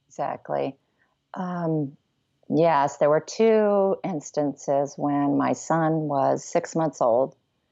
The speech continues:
So he's my oldest. So I'm a new mother.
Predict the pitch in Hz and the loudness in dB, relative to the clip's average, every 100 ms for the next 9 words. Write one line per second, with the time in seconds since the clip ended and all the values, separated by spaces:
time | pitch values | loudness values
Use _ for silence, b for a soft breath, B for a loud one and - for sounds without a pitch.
0 | _ _ _ _ _ _ - 156 190 185 | _ _ _ _ _ _ -2 2 2 2
1 | 202 165 143 139 147 - - _ _ - | 2 4 4 2 -2 -12 -20 _ _ -4
2 | 147 147 151 160 196 185 139 131 147 | -2 0 0 0 2 2 0 -2 -2